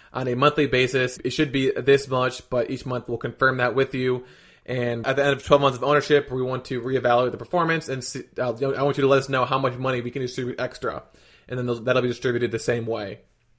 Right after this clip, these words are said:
as the regular distribution. So direct deposit or check in the mail.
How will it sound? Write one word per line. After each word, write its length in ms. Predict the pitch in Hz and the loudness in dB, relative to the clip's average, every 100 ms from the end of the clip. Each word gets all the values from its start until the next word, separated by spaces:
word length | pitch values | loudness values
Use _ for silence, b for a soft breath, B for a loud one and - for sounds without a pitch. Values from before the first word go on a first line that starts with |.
| - | -6
as 320 | 123 117 110 | -4 -4 -6
the 200 | 120 117 | -4 -2
regular 280 | 120 117 110 | 0 0 -2
distribution. 500 | 107 - 104 - - | -6 -10 -12 -12 -16
So 100 | - | -8
direct 200 | 117 123 | -6 -6
deposit 480 | 135 165 170 175 139 | 2 4 6 4 0
or 100 | 131 | -4
check 220 | - 120 | -4 -6
in 60 | 120 | -6
the 60 | |
mail. 300 | 110 73 - | -10 -12 -16